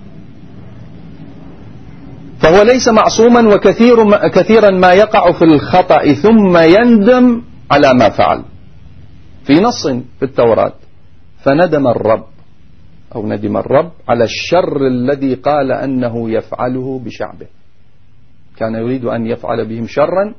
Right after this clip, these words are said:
ثم ندم. وفي نص آخر: "وكان كلام الرب إلى صموئيل قائلا: ندمت على أن قد جعلت شاول ملكا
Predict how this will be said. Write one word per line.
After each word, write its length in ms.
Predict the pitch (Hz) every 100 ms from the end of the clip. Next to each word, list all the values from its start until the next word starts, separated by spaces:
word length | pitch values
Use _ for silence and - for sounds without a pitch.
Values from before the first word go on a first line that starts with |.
| - - - -
ثم 200 | 160 139
ندم. 340 | 139 104 98 - - - - - - - - - -
وفي 240 | 113 135
نص 280 | 156 175 170 151 160 190
آخر: 320 | 226 240 - - - - - - - - - - -
"وكان 720 | 117 120 151 170 165 147 135
كلام 540 | 151 131 151 165 156 139
الرب 520 | 135 127 160 147 131
إلى 480 | 143 160 151 131 113
صموئيل 640 | - 123 120 135 170 240 - - - - - - - - - - - -
قائلا: 640 | 123 143 156 175 190 202 175 -
ندمت 720 | 123 131 143 226 202 170 165
على 600 | 147 165 160 147 143 135 -
أن 460 | 139 135 127 120 - - - - - - - - - - - - - - - - - - -
قد 160 | 131 120
جعلت 420 | 139 147 160 151
شاول 500 | - 123 139 151 127
ملكا 580 | 151 175 175 175 175